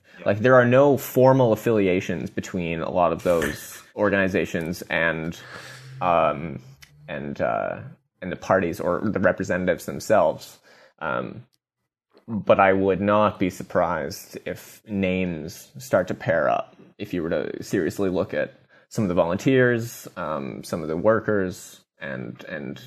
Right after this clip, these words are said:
Speaker 2: those of the, of the representative parties, it happens.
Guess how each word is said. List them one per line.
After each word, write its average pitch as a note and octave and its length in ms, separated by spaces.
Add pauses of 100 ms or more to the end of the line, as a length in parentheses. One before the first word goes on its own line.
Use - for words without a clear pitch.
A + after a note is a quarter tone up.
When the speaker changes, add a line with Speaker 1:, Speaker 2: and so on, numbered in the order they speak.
Speaker 2:
those D2+ 260
of C#2 80
the, A#1 320
of F2 160
the E2 100 (340)
representative G2+ 600
parties, E2+ 320
it - 120
happens. A2+ 600